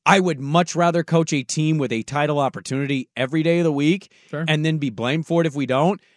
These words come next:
Speaker 1: than be the coach and say, "I hope we can even get to a play-in at some point."
Speaker 2: <laughs> Yeah.
Speaker 1: That's the tough thing. The other part of this, you cannot,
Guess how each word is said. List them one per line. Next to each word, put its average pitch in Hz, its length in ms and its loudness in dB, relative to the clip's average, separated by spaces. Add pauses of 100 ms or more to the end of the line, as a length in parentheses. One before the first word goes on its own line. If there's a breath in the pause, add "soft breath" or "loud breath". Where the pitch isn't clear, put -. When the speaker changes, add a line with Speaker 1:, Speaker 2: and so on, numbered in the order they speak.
(120)
Speaker 1:
than 147 220 -2
be 156 140 0
the 156 100 0
coach 147 380 0
and 127 100 -6
say, 131 380 0
"I 143 100 2
hope 220 340 0
we 233 140 -2
can 180 240 -2
even 165 460 -4
get 143 240 -6
to 139 180 -4
a 104 60 -4
play-in 127 400 -2
at 107 160 -8
some 107 240 -4
point." 104 420 -6
Speaker 2:
<laughs> - 60 -20 (240 soft breath)
Yeah. 98 80 -10
Speaker 1:
That's 165 240 2
the 165 120 0
tough 156 260 0
thing. 131 260 -6 (300 soft breath)
The 175 120 2
other 294 140 2
part 240 260 4
of 147 80 2
this, 104 400 -8 (640)
you 175 180 0
cannot, 247 560 0